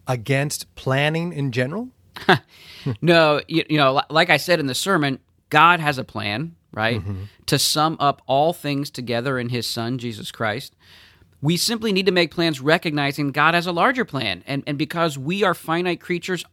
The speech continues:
Speaker 2: our plans often aren't congruent with God's. So we make plans hopefully,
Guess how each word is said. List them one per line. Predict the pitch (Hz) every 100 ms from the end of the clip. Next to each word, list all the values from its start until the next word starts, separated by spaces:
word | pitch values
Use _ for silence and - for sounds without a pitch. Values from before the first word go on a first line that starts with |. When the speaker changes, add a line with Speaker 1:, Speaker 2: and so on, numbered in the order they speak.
| _ -
Speaker 2:
our | 156 202
plans | - 165 160 151 -
often | 143 165 - 139 -
aren't | 156 165 - _
congruent | - 139 123 147 143 156 -
with | 127 123 -
God's. | 185 185 151 92 - - _ - - - _
So | - - 226 156
we | 156 160 185
make | 160 151 -
plans | 135 127 110 113 -
hopefully, | - 135 - 175 185 240